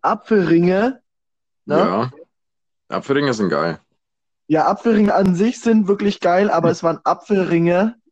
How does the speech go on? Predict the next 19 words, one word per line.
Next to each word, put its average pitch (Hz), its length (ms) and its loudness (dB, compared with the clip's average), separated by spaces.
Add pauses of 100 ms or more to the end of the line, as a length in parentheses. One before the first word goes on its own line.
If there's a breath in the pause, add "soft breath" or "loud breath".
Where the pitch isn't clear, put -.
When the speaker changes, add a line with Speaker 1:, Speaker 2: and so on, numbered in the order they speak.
(120)
Speaker 1:
und 165 300 -2
es 165 140 0
stand 190 260 0
wortwörtlich 202 420 -2
so - 60 -2
drauf: 180 300 -4
Apfelringe 185 500 -2
mit 180 160 -4
Ananasgeschmack. 139 960 -6 (1600)
Speaker 2:
Boah, 104 420 -2 (100)
das 98 280 -2
sind 107 140 0
ja 107 80 -2
keine 107 180 -4
Apfelringe 101 440 -4
mehr, 87 120 -2
das 90 120 -4
sind - 220 -10
Ananasringe. 85 720 -4